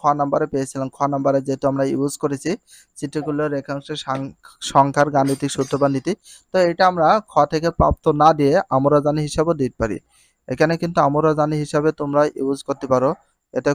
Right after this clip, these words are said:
কোনো প্রবলেম নেই। আমরা জানি অথবা খ হতে প্রাপ্ত, যেহেতু খ নম্বরে লিখেছিলাম। একশোতম চিত্রের রেখাংশ সংখ্যা, তাহলে একশোতম চিত্র রেখাংশের সংখ্যা বের করার সেম এই ফর্মুলা। এখানে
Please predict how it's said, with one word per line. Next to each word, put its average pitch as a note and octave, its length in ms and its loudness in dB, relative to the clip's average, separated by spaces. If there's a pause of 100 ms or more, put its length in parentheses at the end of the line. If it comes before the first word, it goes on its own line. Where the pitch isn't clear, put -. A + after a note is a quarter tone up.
কোনো E3+ 180 0 (140)
প্রবলেম C#3 340 4 (100)
নেই। C#3+ 120 0 (580)
আমরা C#3 260 4 (100)
জানি D#3+ 180 2 (220)
অথবা D3 300 2 (300)
খ - 20 -20 (160)
হতে C3+ 260 2
প্রাপ্ত, B2 200 -2 (140)
যেহেতু E3 280 2
খ - 20 -4 (160)
নম্বরে D3+ 340 2
লিখেছিলাম। C#3+ 440 -6 (1080)
একশোতম G3+ 480 4 (200)
চিত্রের F#3+ 440 4
রেখাংশ F3+ 360 4 (200)
সংখ্যা, D3 340 4
তাহলে D3 180 2 (200)
একশোতম F#3+ 460 0 (160)
চিত্র F3 240 -4 (160)
রেখাংশের D#3+ 500 -2
সংখ্যা D3+ 340 -2
বের C#3+ 200 2
করার D3 280 4
সেম D3 160 -2 (100)
এই C#3 120 -2
ফর্মুলা। C#3 360 2 (440)
এখানে E3+ 240 2